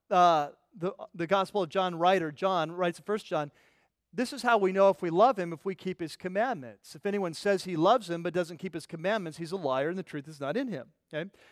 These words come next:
So he gets that from Jesus, of course, as all good things come from. And so verse twenty-three, "If anyone loves me, he will obey my teaching. And my Father will love him." So we'll set a chain reaction in. We commit our life to Christ. We,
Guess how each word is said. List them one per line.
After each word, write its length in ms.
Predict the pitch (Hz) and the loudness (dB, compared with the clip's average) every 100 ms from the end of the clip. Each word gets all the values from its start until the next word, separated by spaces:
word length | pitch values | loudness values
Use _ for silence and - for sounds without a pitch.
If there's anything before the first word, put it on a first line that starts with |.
| _ | _
So 140 | - 262 | 0 0
he 60 | |
gets 220 | 254 285 | 2 0
that 160 | 196 170 | 0 0
from 140 | 165 | -4
Jesus, 480 | 147 226 180 139 - | -6 -6 -6 -6 -10
of 100 | 139 | -14
course, 400 | - 143 165 - 185 | -8 -6 -6 -8 -6
as 340 | 160 - - | -6 -6 -12
all 160 | 151 143 | -8 -6
good 180 | 143 131 | -6 -12
things 200 | 131 - | -16 -10
come 180 | - 196 | -8 -8
from. 240 | - 107 _ _ _ _ _ _ - | -10 -14 _ _ _ _ _ _ -16
And 100 | 165 | -2
so 120 | 233 | 0
verse 140 | 220 | 0
twenty-three, 600 | - 202 156 226 226 156 151 - - | -2 -4 -4 -2 0 0 -4 -14 -14
"If 140 | 180 | -4
anyone 220 | 254 254 | -2 2
loves 260 | 180 156 135 | 6 6 4
me, 200 | 165 175 - | -8 -8 -10
he 140 | 151 | -8
will 140 | 185 170 | -2 0
obey 240 | 151 170 | 2 0
my 160 | 185 175 | -2 -6
teaching. 440 | - 127 - 117 _ _ _ - | -10 -16 -18 -20 _ _ _ -8
And 120 | 180 | 0
my 140 | 190 | 0
Father 440 | 185 214 226 277 277 | 0 -2 -2 -2 0
will 180 | 202 160 | 0 4
love 240 | 143 135 | 4 2
him." 140 | 180 220 | -4 -6
So 120 | 247 | -4
we'll 100 | 226 | -4
set 200 | - 240 | -2 -2
a 60 | |
chain 400 | 208 - 240 247 | -2 -8 -8 -8
reaction 600 | 233 202 190 202 - 170 139 | -4 -2 -2 -4 -6 -6 -6
in. 140 | 117 _ | -8 _
We 140 | 151 147 | -10 -10
commit 300 | - 165 202 | -6 -2 0
our 100 | 196 | 2
life 280 | 185 190 185 | 0 -4 -6
to 80 | 180 | -14
Christ. 540 | - 185 180 180 - | -8 -6 -6 -8 -8
We, 200 | 147 | -8